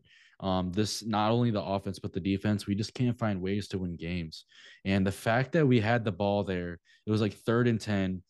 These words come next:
We had, like, um, the Raiders had, like, one timeout left, and it, everything was in our favor. We should have won that football game.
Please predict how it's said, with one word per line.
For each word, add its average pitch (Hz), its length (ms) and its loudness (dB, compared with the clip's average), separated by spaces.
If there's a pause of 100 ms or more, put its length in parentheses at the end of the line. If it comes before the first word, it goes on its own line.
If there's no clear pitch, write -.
(340)
We 110 80 -2
had, 107 160 2
like, 98 360 0
um, 90 440 -4
the 107 140 0
Raiders 113 240 2
had, 113 120 2
like, 98 120 2
one 107 260 2
timeout 101 480 -2
left, 87 400 -10 (460)
and 98 380 2
it, 120 240 2
everything 151 400 4
was 127 160 4
in 120 60 4
our 110 100 2
favor. 98 340 -2
We 110 140 -2
should - 260 -2
have 131 120 2
won 120 200 2
that 107 220 -4
football 107 260 -2
game. 85 320 -8